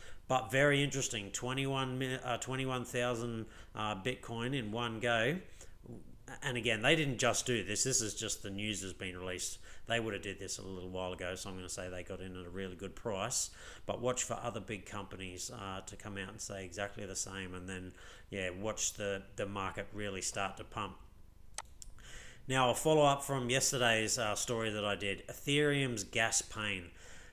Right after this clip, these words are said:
Ethereum, the second largest cryptocurrency by market, uh, capitalization, was up Wednesday, trading around three hundred eighty-eight dollars and climbing, uh, two point seven percent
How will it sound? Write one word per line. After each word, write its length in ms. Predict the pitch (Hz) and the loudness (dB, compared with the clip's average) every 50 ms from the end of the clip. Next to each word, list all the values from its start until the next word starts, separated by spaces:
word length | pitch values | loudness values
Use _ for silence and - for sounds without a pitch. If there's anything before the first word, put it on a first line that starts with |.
| - - | -8 -6
Ethereum, 540 | 107 - - - 139 143 131 110 113 127 135 | -6 -4 2 4 4 6 6 4 2 2 2
the 60 | 127 | 2
second 320 | - - 135 131 - 127 | 2 4 2 2 2 2
largest 380 | 117 113 113 107 104 - - - | 0 2 0 0 0 -2 -4 -2
cryptocurrency 720 | 127 123 - - 110 104 - 117 113 110 107 - 117 107 | -2 -2 -2 -2 -2 -2 0 0 -2 0 0 -2 -2 -2
by 160 | 98 107 104 104 | -2 0 -2 0
market, 460 | 107 110 110 110 - 117 104 101 - - - | 0 0 0 0 0 -2 -4 -4 -6 -8 -6
uh, 320 | 127 110 107 104 101 98 - - | -4 -2 0 0 0 0 -2 -4
capitalization, 1080 | - 110 110 110 110 107 101 101 98 90 - 110 113 117 113 - - 101 113 135 160 151 - - - - - - - | -6 -4 -4 -2 -2 0 0 0 0 0 0 0 2 2 0 0 -2 -2 -4 -4 -6 -8 -10 -14 -16 -18 -16 -12 -6
was 220 | 98 104 101 - - - | -4 -4 -4 -4 -2 0
up 240 | 139 139 - 135 | 0 0 0 -2
Wednesday, 420 | 127 123 120 113 98 - 117 127 143 | -4 -4 -4 -2 -2 0 2 2 2
trading 380 | 139 - 127 117 113 110 107 | 2 2 2 2 2 0 -2
around 260 | 104 104 101 101 98 - | -2 -2 -2 -2 -4 -6
three 260 | - - 120 120 120 | -6 -2 -2 0 0
hundred 300 | 117 113 104 113 107 110 | 0 0 0 -2 0 0
eighty-eight 460 | 110 110 110 117 113 110 107 107 - | 0 0 2 2 2 2 2 2 0
dollars 340 | 113 113 123 151 170 165 - | 0 2 4 4 4 2 2
and 80 | 110 - | -4 -4
climbing, 480 | - - 113 110 104 104 98 101 95 95 - - - - - - | -4 -2 -2 0 -2 -2 -6 -8 -10 -12 -12 -14 -14 -14 -10 -6
uh, 200 | 98 98 101 98 | -4 -2 -2 -2
two 200 | - - 123 113 | 0 0 0 0
point 280 | - - 113 107 98 | 0 -2 -4 -4 -2
seven 260 | - - 117 107 101 104 | -2 -2 -2 -2 -4 -4
percent 340 | - - - - 107 104 | -6 -4 -2 -2 -2 -4